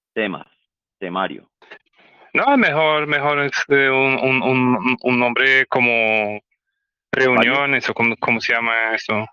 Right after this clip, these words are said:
Speaker 1: Ah, ya, ya, ya, ya,
Speaker 2: O
Speaker 1: ya.
Speaker 2: mi-, meetup,
Speaker 1: Eventos.
Speaker 2: meetup, meetup. Meetups.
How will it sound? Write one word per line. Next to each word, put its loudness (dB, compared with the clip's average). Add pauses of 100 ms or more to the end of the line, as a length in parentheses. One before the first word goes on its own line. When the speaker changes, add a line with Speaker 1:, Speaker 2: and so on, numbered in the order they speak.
(160)
Speaker 1:
Ah, 0 (120)
ya, -6
ya, -6
ya, 0
ya, 6
Speaker 2:
O 2
Speaker 1:
ya. -8
Speaker 2:
mi-, 0 (140)
meetup, 2
Speaker 1:
Eventos. 2
Speaker 2:
meetup, -2 (480)
meetup. 0 (1300)
Meetups. -4